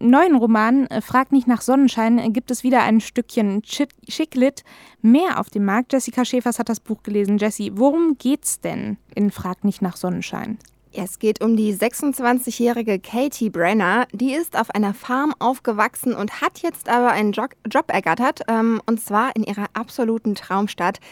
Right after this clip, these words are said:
Speaker 2: in London. Da arbeitet sie jetzt in einer Marketingfirma und möchte gerne, ganz im Gegensatz, äh, zu ihrer Herkunft, jetzt gerne zur Londoner Glitzer-Glamour-Instagram-Welt dazugehören.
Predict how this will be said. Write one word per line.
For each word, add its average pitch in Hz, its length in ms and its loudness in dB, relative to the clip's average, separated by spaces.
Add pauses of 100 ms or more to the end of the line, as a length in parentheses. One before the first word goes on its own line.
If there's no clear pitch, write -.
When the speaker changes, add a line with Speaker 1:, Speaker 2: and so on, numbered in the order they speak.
(140)
Speaker 2:
in 202 380 0
London. 190 640 0 (320)
Da 240 360 2
arbeitet 330 460 -2
sie 311 80 -6
jetzt 277 300 -4
in 214 80 -4
einer 214 240 -2
Marketingfirma 214 1000 -2
und 208 280 -4
möchte 311 320 -2
gerne, 269 440 2 (100)
ganz 262 240 0
im 247 100 2
Gegensatz, 240 460 -2
äh, 214 200 -2
zu - 140 -8
ihrer 190 160 -2
Herkunft, 285 600 0 (260)
jetzt 254 340 0
gerne 247 320 2
zur 220 320 2
Londoner 247 520 2
Glitzer-Glamour-Instagram-Welt 226 2000 2
dazugehören. 208 800 0